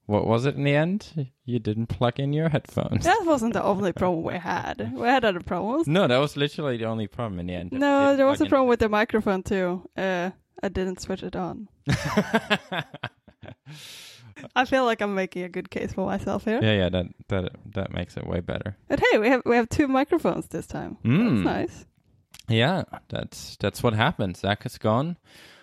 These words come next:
Speaker 1: on mission for a week, and we just, uh, professionalized our entire setup.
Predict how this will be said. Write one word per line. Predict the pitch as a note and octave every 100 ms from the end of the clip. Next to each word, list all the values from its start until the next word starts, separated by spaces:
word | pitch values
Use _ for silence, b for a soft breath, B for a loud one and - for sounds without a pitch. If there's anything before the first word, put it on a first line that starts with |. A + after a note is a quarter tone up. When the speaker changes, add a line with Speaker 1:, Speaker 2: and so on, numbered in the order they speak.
| B _
Speaker 1:
on | A2+ A#2+ A2+
mission | A2+ - B2 G2+
for | - G#2+
a | F#2+
week, | B2+ G#3 -
and | G#2 G#2 G2 -
we | A2 A2+ A#2
just, | G#2+ G#2+ A#2 - -
uh, | - A#2+ A#2
professionalized | - B2 - B2+ - B2 B2 C#3 -
our | C3+
entire | C3 - C#3 D#3
setup. | - D3+ F#3